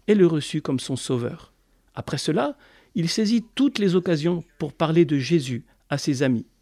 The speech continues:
Lorsqu'ils campaient, qu'ils faisaient de la luge dans la neige ou qu'ils prenaient simplement leur repas ensemble à l'école.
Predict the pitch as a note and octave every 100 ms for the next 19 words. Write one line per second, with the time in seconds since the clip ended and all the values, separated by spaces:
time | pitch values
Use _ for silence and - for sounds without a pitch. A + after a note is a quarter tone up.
0 | _ _ _ _ - D3 - E3 C3+ E3+
1 | D#3 - D3 F#3 - - - _ _ _
2 | _ - C3+ D3+ C#3 D3+ C#3+ C#3+ D3+ G3+
3 | E3+ D#3 D3+ D3+ - C#3+ G3+ D4 G3+ -
4 | - - - - F#3 - G#3 G3+ - A#3
5 | G3+ F#3+ G#3 E3 C#3 D#3+ E3+ D#3 C#3 -
6 | D#3+ D3+ - C#3 C3+ - G#2+ C#3